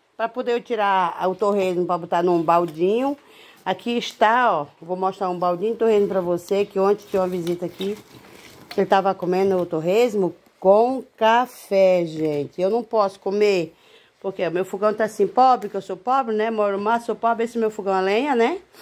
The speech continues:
Então tá todo quebrado, tá muito velho, esperando pegar dinheiro pra fazer outro.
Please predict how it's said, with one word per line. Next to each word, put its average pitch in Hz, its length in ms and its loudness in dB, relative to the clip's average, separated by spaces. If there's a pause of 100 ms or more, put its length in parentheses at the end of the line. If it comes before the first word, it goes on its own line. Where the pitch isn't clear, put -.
(500)
Então 196 220 -4
tá 208 100 -4
todo 214 220 -2
quebrado, 190 440 0
tá 180 120 -2
muito 180 240 -4
velho, 185 580 0
esperando 202 420 0
pegar 196 220 2
dinheiro 190 300 -2
pra 208 260 0
fazer 202 360 0
outro. 156 200 -4